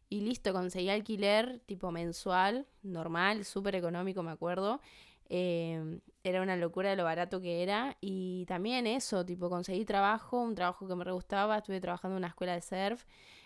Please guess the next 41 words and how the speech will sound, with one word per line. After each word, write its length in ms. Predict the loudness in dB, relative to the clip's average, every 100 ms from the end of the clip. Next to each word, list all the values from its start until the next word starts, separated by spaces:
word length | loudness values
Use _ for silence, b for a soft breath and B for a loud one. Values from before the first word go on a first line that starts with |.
| B
Eh, 600 | 0 2 2 0 0 -4
como 140 | -4 -4
que 80 | 0
te 80 |
vas 140 | -2 0
acomodando, 680 | 0 2 6 6 4 -2 -4 b b b
no 80 | -2
es 100 | -2
que 120 | 2
a 60 | 2
la 120 | 4
primera, 440 | 2 2 2 0 -2
tipo, 200 | 0 0
antes 180 | 0
pasé 220 | -4 -6 0
por 120 | 0
otros 220 | 0 -4
trabajos, 600 | 0 4 4 2 2 2
la 100 | 0
verdad 260 | 2 2 2
que 120 | B B B
<laughs> 260 | B B -4
duré 400 | 4 6 6 4 -2 -2 -2 -4
cinco 440 | 2 6 6 8 6
días, 360 | 6 6 6
renunciaba, 640 | 4 2 0 4 4 6 6
buscaba 480 | 4 4 6 8
otro 420 | 6 4 2 4 4
y 240 | 4 2
era 200 | 4 4
un 100 | 2
poco 160 | 0 0
mejor, 420 | 0 2 2 2
pero 120 | 0
no 80 | 2
era 120 | 2
lo 100 | 2
que 120 | -2
yo 240 | -2 -4 -6 -6
me 260 | -2 -2 -2
sentía 640 | -2 -2 0 2 2